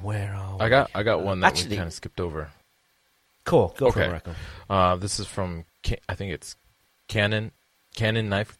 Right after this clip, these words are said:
Speaker 2: and Tool. Uh, he says, "Hey guys, I, I've been having a problem with my ferric etch lately. My blades are coming out kinda chalky and gray instead of black like they used to.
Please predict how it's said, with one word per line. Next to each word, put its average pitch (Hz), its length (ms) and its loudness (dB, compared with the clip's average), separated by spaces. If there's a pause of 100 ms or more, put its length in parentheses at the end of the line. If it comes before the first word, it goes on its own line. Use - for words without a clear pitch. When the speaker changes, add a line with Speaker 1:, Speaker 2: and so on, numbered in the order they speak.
(140)
Speaker 2:
and 92 220 -8
Tool. 120 340 -2 (720)
Uh, 95 340 0
he 107 180 -8
says, 101 240 -4
"Hey 135 160 2
guys, 117 360 6
I, 107 480 -2 (140)
I've 101 220 -2
been 101 100 -2
having 127 300 -2
a - 40 -4
problem 90 360 0
with 90 220 -6
my 87 120 -2
ferric 101 480 0 (140)
etch - 320 -2
lately. 82 440 -8
My 90 180 -10
blades 107 440 -2
are 98 80 0
coming 98 300 -4
out 87 160 -4
kinda 104 260 -4
chalky - 640 -2
and 85 100 -12
gray 95 320 0
instead 85 360 -4
of 85 180 -8
black 85 340 -2
like 87 200 -12
they 87 100 -8
used 98 280 -8
to. 69 200 -12